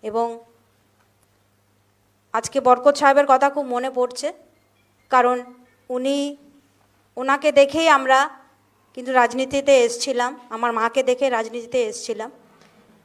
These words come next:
এবং সারা জীবন ওনারা মানুষের জন্যে কাজ করে গেছেন, কংগ্রেসের জন্যে কাজ করে গেছেন, কংগ্রেসকে মজবুত করার কাজ করে গেছেন।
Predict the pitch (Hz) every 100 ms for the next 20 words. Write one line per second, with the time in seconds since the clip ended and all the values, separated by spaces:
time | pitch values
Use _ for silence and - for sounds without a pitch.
0 | - 262 294 - 262 320 311 277 269 339
1 | 349 285 285 285 285 285 269 262 269 320
2 | 254 285 294 294 240 240 294 277 277 262
3 | 262 320 359 _ _ _ _ 269 285 320
4 | 320 311 285 269 269 226 - 254 247 240
5 | 240 302 240 233 247 269 233 226 226 254
6 | 254 233 233 196 190 196 185 170 151 196